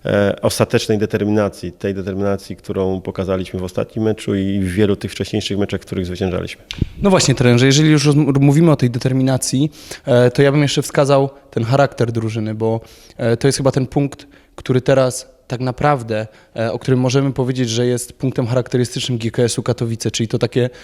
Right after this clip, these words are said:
Speaker 2: stuprocentowe czy ponad stuprocentowe zaangażowanie, e, chęć walki, chęć zdobywania tych punktów i chęć wygrywania, co pokazał chociażby ostatni mecz rundy, który nie układał się do końca tak, jak chcieliśmy,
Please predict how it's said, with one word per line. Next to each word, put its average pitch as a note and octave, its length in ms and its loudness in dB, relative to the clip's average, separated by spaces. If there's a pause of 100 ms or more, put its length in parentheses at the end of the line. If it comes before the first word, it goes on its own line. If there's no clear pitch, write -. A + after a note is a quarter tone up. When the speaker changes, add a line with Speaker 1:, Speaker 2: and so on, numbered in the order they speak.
(120)
Speaker 2:
stuprocentowe C3 800 -2
czy - 120 -6
ponad D3 300 0
stuprocentowe B2+ 640 -6
zaangażowanie, A#2+ 800 -4 (340)
e, A2+ 100 2
chęć D3 380 0
walki, C#3+ 600 0 (180)
chęć C#3 240 -2
zdobywania C3 500 -2
tych C#3+ 160 -10
punktów D3+ 380 -6
i C#3+ 80 -10
chęć E3 340 -4
wygrywania, D#3 640 0
co - 160 -6
pokazał E3 440 -2
chociażby C3+ 520 -4 (240)
ostatni D3+ 440 -2
mecz C3 180 -2
rundy, D3+ 300 -2
który D3 320 -4 (280)
nie C#3+ 140 4
układał E3 420 2
się C3 120 -6
do B2+ 80 -4
końca D3 240 -4
tak, B2 160 -6
jak A#2 140 -10
chcieliśmy, C#3 720 -2